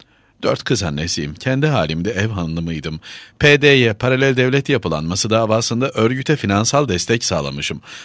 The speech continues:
Suçum buymuş dediler. Düzgünce dinlemeden bizi içeri attılar. Söyler misiniz Sare Hanım? Bir tek maaşlı bir aile olarak dört çocuğu alnımızın akıyla okutmaya çalışırken ailemden aldığım maddi desteği,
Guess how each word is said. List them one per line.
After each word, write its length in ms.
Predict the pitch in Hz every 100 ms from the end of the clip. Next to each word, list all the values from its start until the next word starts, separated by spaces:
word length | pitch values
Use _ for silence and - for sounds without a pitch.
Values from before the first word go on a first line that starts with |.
| -
Suçum 400 | 208 - 139 104
buymuş 400 | 147 113 85 -
dediler. 420 | 73 64 60 - - - - 156
Düzgünce 480 | 190 160 170 120
dinlemeden 560 | 95 87 104 104 90 85
bizi 180 | 110 90
içeri 280 | - 87 101
attılar. 420 | 87 - 65 55
Söyler 420 | - 165 131 156
misiniz 340 | 143 - 90
Sare 320 | - 90 76 85
Hanım? 260 | 92 65 - - -
Bir 120 | 214
tek 280 | 175 143 131
maaşlı 600 | 82 98 113 107 120 101
bir 300 | 101 104 90
aile 240 | 92 90 101
olarak 440 | 87 101 113 -
dört 200 | 104 143
çocuğu 340 | 139 113 107
alnımızın 520 | 85 95 143 147 143 139
akıyla 380 | 117 143 147
okutmaya 460 | 131 - 123 107 107
çalışırken 640 | - 95 98 127 120 101 85 - - -
ailemden 540 | - 160 139 131 127
aldığım 340 | 139 120 107 95
maddi 360 | 95 82 95
desteği, 460 | 90 85 - 82